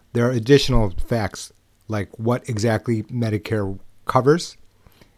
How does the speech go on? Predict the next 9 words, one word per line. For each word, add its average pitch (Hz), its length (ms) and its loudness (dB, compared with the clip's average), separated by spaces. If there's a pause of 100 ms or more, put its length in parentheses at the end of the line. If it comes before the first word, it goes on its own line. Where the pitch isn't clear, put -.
(140)
We 98 120 -2
start 123 480 2
here 107 440 -2 (180)
on 90 160 -6
Part 101 480 -6
B. 82 240 -6 (960)
Hope 113 200 0
you 143 80 4
enjoy. 139 360 4